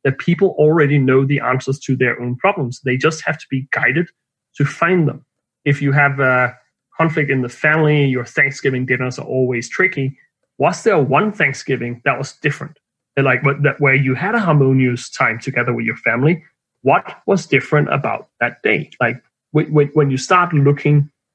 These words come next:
for bright spots, that, that really comes back to, um, Kepner and Trego's original work on, uh, root cause analysis, uh,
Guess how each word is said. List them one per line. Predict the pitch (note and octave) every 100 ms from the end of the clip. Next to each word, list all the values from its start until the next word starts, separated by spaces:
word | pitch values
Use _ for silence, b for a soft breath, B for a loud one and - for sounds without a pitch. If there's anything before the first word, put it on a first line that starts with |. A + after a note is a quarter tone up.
| _ -
for | B2+
bright | A#2+ A#2 -
spots, | - - - - -
that, | B2 C3 -
that | C3 C#3+
really | C3
comes | B2+ B2 B2
back | - A#2+ -
to, | - B2 A2 A2
um, | G#2 G2+ G2+ G2+ _ B2+
Kepner | B2+
and | A#2+
Trego's | A#2+ B2 A#2 A#2 A2 A#2
original | A#2 A2+ A2+ A2+
work | G#2+ G#2+ - -
on, | A2+ G#2 G#2 A2 _ _ -
uh, | A2+ G2 F#2+ F#2 - A#2
root | C#3 C#3
cause | A#2 A2+
analysis, | A2+ G#2+ G#2+ F#2 - - -
uh, | - G#2